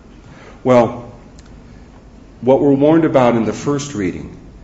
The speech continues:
is really what this steward was about, dishonesty.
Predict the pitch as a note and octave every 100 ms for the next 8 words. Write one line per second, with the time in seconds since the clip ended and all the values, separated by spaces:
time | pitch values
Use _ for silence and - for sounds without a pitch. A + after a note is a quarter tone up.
0 | - - A#2 C3 F3 D3+ G#2+ F2 - -
1 | - - - G#2+ A#2 - A#2 - - B2+
2 | A2 F#2+ F2 F2 G#2 G2 D2 - - -
3 | - G#2 G2+ G#2 G2 F#2 - D#2+ D#2